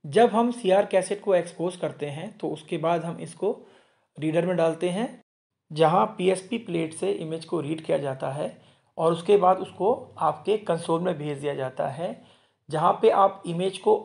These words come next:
अपने हिसाब से जितना आपको कंट्रास्ट चाहिए, जितना आपको ब्लैकनिंग चाहिए, उस हिसाब से आप उसको सेलेक्ट करके आप उसका प्रिंट आउट निकाल सकते हैं।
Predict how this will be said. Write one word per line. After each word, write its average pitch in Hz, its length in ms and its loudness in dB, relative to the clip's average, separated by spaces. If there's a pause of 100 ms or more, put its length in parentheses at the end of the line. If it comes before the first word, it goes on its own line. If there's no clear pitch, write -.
(100)
अपने 190 320 -2
हिसाब 165 320 0
से 139 240 -10 (420)
जितना 175 320 0
आपको 185 280 2
कंट्रास्ट 151 460 0
चाहिए, 175 420 -2
जितना 160 340 -6
आपको 170 320 -2
ब्लैकनिंग 143 520 -6
चाहिए, 156 460 -6 (480)
उस 226 160 -2
हिसाब 202 280 6
से - 160 0
आप 190 180 6
उसको 185 220 -4
सेलेक्ट 156 380 -2
करके 151 380 -4
आप 170 320 -2
उसका - 280 -4
प्रिंट 156 320 -6
आउट 190 220 -2
निकाल - 260 -8
सकते - 280 -14
हैं। 135 240 -14